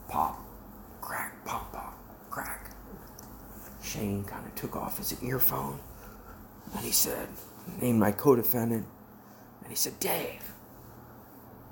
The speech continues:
I'm healed. I'm healed. Hallelujah." And he starts speaking in tongues, and I'm like,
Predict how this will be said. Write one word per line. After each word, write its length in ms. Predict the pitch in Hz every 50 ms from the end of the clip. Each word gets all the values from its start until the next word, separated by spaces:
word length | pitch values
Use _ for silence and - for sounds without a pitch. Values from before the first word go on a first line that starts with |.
| - - - - - - - - - - - -
I'm 200 | - 165 170 165
healed. 400 | 165 185 220 247 240 214 - - - - - - - - - - - - -
I'm 200 | 196 202 202 185
healed. 340 | 220 247 247 214 175 147
Hallelujah." 560 | - 185 220 233 226 220 233 233 220 185 139 -
And 800 | - 208 214 220 220 226 220 220 208 208 208 208 202 - 190 170
he 60 | 170
starts 240 | 160 - 202 185 185
speaking 320 | - - 202 196 - 170
in 100 | 165 151
tongues, 280 | 160 202 202 196 170 -
and 80 | 147 139
I'm 80 | 143
like, 180 | 139 127 107